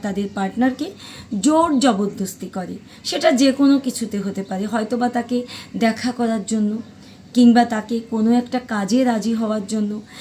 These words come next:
আবার অনেক ক্ষেত্রে কেউ কেউ নিষেধাজ্ঞা জারি করে দেয় যে ওর সঙ্গে দেখা করবে না, তার সঙ্গে কথা বলবে না। এরকম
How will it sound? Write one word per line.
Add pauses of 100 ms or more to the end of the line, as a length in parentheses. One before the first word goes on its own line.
(120)
আবার
অনেক
ক্ষেত্রে
কেউ
কেউ
নিষেধাজ্ঞা
জারি
করে
দেয়
যে (320)
ওর
সঙ্গে
দেখা
করবে
না,
তার
সঙ্গে
কথা
বলবে
না। (520)
এরকম